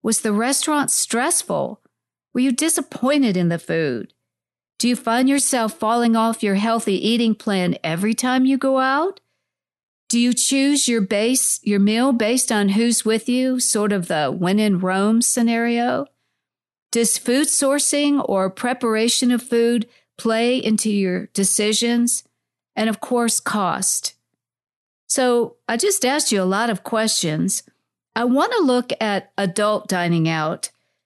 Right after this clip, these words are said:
because eating with the children and issues with the kiddos when dining out is an episode in its own right. And trust me, we're gonna have a podcast on that one too. So thinking about adults dining out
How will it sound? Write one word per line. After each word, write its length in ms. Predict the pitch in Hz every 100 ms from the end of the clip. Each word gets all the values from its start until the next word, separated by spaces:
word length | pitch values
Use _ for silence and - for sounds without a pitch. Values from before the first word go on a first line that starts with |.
| _ -
because 480 | 240 262 247 - -
eating 260 | 247 294 302
with 160 | 320
the 80 | 285
children 600 | 254 254 233 226 233 233
and 260 | 226 190 -
issues 540 | 247 247 262 254 233
with 140 | 208 196
the 100 | 190
kiddos 640 | - 254 226 190 190 -
when 140 | 190 185
dining 360 | 190 185 185
out 220 | 185 185
is 160 | 180 170
an 160 | 165 -
episode 640 | 208 220 233 - 208 208
in 60 | 175
its 180 | 165 -
own 300 | 180 196 196
right. 340 | 185 160 127 -
And 160 | 180
trust 360 | - 214 214 -
me, 240 | 170 160 - _ -
we're 120 | 202
gonna 200 | 202 185
have 160 | 185 180
a 60 |
podcast 680 | 175 185 185 - 180 180 -
on 120 | 180
that 240 | 170 170 165
one 140 | 160
too. 380 | - 160 139 185 _ _ _ _ _ _ _ -
So 400 | 269 240 233 -
thinking 400 | - 269 359 392
about 340 | 370 285 247 233
adults 560 | 214 185 196 190 - -
dining 480 | 185 190 226 254 220
out 380 | 170 160 165